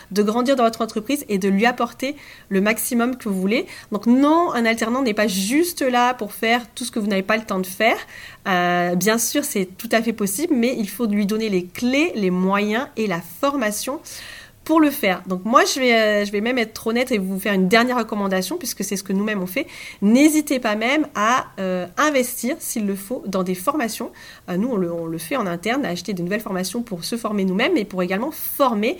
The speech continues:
euh, les personnes qui sont, alors là, actuellement, c'est une personne,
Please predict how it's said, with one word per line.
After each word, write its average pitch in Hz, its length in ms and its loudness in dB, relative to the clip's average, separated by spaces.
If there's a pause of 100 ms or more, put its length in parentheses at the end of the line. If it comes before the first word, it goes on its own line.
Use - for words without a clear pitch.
(440)
euh, 175 480 0
les 196 160 0
personnes 240 460 -2
qui 226 180 -6
sont, 233 260 -4
alors 160 200 -6
là, 185 100 -2 (100)
actuellement, 202 280 -6
c'est - 180 -6
une 233 160 2
personne, 254 480 0